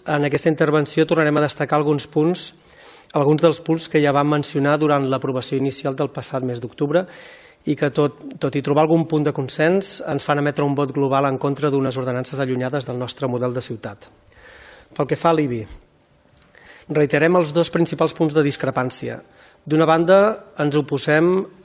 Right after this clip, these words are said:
a la suspensió del recàrrec dels pisos buits.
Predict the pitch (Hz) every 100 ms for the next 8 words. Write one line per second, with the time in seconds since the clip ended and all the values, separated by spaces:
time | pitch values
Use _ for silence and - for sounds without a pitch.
0 | _ - 151 143 135 143 135 127 151 147
1 | 147 143 156 147 131 139 131 123 127 120
2 | -